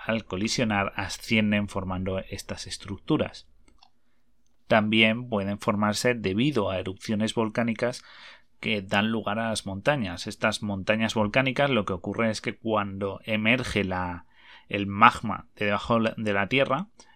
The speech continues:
se va acumulando, formando un montículo, y ese montículo, pues, da lugar a estas formaciones. Pero volvamos al misterio. Hemos dicho que Heart Mountain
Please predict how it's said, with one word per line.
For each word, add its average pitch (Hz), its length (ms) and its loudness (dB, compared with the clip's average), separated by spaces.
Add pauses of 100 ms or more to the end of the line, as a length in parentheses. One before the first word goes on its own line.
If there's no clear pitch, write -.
se - 300 0
va 113 220 6
acumulando, 127 800 2
formando 101 680 0
un 107 180 -4
montículo, 113 680 0
y 120 60 2
ese 104 160 -2
montículo, 101 560 -2
pues, - 340 -6 (260)
da 107 580 -4
lugar 104 340 0
a 98 60 -6
estas 95 520 -6 (140)
formaciones. 92 800 -6 (840)
Pero 127 420 6
volvamos 123 540 4
al 120 100 -2
misterio. - 460 -6 (400)
Hemos 170 200 4
dicho 131 480 0
que 92 360 -4
Heart - 420 2
Mountain 104 640 -2